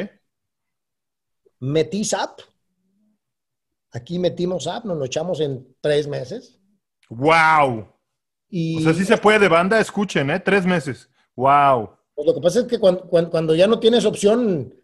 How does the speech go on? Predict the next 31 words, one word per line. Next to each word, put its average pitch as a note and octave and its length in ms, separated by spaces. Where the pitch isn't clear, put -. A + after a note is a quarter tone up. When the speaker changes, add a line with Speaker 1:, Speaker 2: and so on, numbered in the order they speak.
Speaker 1:
Claro. C#3+ 380
Sí, C#3+ 280
Speaker 2:
¿Verdad? E3+ 180
Speaker 1:
sí. F3 180
Sí, F#3+ 220
claro, G3 280
claro. E3+ 320
Es D3+ 120
pácales, C#3+ 520
vámonos. D#3+ 580
Speaker 2:
La D#3 180
necesidad F3+ 560
es A3+ 100
la A#3+ 100
madre A#3+ 280
de A#3+ 100
la G#3 140
creatividad. F3 720
Entonces, F3 560
este, D#3+ 640
pero D#3 180
también D#3+ 300
hay F#3+ 100
que G#3 80
enfrentarla F3 580
con E3+ 120
garrita, D3 340
¿verdad? F#2 240
O C3 40
sea, A2+ 440
entonces, G3 580